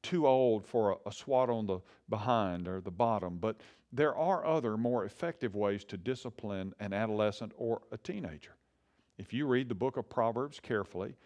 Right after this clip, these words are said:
you'll find that Solomon was talking to a son who was old enough to join a street gang, to be tempted by sexual sin,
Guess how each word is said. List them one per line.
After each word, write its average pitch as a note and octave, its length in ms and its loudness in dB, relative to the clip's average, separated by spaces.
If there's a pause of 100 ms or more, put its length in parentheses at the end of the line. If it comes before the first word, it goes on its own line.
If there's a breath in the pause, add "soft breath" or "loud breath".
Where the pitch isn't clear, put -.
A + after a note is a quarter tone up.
(300 soft breath)
you'll D#3+ 100 -2
find F3+ 280 -4
that - 100 -6
Solomon A#2+ 580 -2
was B2 180 -8
talking A#2 460 -4
to B2+ 140 -8
a B2+ 80 -10
son G#2 380 -4
who A#2 300 -2 (360 loud breath)
was A2+ 180 -4
old E3 260 4
enough F#2+ 440 -4
to G#2 360 -2
join A#2 280 -2
a A#2+ 40 -4
street - 320 -10
gang, E2 260 -8 (640)
to A#2 80 -6
be G2+ 140 -4
tempted B2+ 460 -6
by G2 140 0
sexual A#2+ 460 -8
sin, - 300 -10